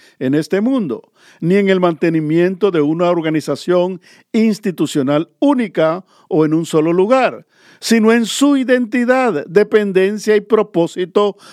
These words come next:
bajo la guianza del Espíritu Santo. La dependencia en Jesucristo y el mantenimiento latente de su misión y propósitos serían el elemento que los mantendría espiritualmente unidos,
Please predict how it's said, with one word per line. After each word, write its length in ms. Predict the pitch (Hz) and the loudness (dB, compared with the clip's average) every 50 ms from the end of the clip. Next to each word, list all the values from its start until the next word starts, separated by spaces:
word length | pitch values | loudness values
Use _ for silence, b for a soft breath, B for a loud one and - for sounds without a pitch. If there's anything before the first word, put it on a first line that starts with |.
| B - | B -2
bajo 320 | 196 180 170 - 165 175 | 0 0 2 2 2 2
la 120 | 165 160 151 | 2 2 0
guianza 560 | 139 139 151 160 165 170 180 165 - 180 175 | 0 0 0 2 0 0 -2 -2 -2 -2 -2
del 180 | 165 165 147 | -2 -2 -2
Espíritu 520 | 139 127 - _ - 135 139 147 147 185 165 | -4 -4 -6 _ -4 -2 -2 -2 -2 -4 -4
Santo. 540 | - - 190 196 196 185 165 - - - - _ _ B B B B B B B B | -2 0 0 0 -2 -4 -8 -12 -16 -18 -18 _ _ B B B B B B B B
La 200 | 135 139 160 170 | 0 2 4 4
dependencia 760 | 160 170 143 165 165 151 147 143 147 170 202 233 214 - 233 | 2 2 0 0 0 0 0 0 0 0 0 0 0 -2 -2
en 80 | 226 | -2
Jesucristo 840 | 196 208 196 185 220 175 - 240 247 247 220 - - - 110 - b b b b b b b - | -2 -2 -2 -2 -4 -4 -2 0 0 0 -2 -4 -10 -12 -12 -12 b b b b b b b -4
y 200 | 202 190 185 185 | 0 2 4 4
el 120 | 180 180 | 4 4
mantenimiento 880 | 175 175 175 165 - 185 170 165 160 160 160 175 196 214 214 208 233 220 | 2 0 0 0 0 0 0 0 0 0 0 0 0 0 0 2 2 2
latente 640 | 208 180 151 - - 160 165 190 208 202 - 220 | 2 2 0 -2 -2 -2 -2 0 -2 -2 -2 0
de 140 | 190 190 165 | 0 0 -2
su 240 | - - - 220 254 | -4 -4 -4 -2 0
misión 520 | 247 254 240 - - - 165 180 180 180 | 0 -2 -2 -2 -2 0 0 2 0 0
y 140 | 190 226 262 | -2 -2 -4
propósitos 1000 | 220 208 - 240 226 202 - 151 139 139 - 151 151 143 120 165 196 185 - B B B B B B B | -4 -2 0 0 0 0 0 -2 -2 -2 -4 -6 -8 -4 -2 -2 -2 -2 -4 B B B B B B B
serían 680 | - - - 214 208 202 190 208 214 233 254 254 247 240 | -10 0 4 4 6 6 4 2 0 0 0 0 0 0
el 160 | 240 220 208 | 0 2 2
elemento 640 | 196 185 180 170 160 165 180 208 214 196 - 220 202 | 2 0 0 0 0 0 0 -2 -2 -2 -2 -2 0
que 120 | - 208 | 0 0
los 140 | 196 190 175 | 0 0 0
mantendría 640 | 170 165 160 151 - 165 151 147 160 185 214 208 208 | -2 -2 -2 -2 -2 -4 -2 -2 -2 0 0 2 0
espiritualmente 1120 | 196 160 - _ - 156 156 160 156 143 165 175 180 185 185 180 185 190 196 180 - - 190 | 0 -2 -6 _ -2 -2 0 0 -2 0 0 2 2 0 0 -2 -4 -4 -6 -4 -2 -2 0
unidos, 640 | 190 196 202 240 277 277 226 196 139 113 - B | 0 0 -2 -2 0 0 0 -2 -2 -4 -8 B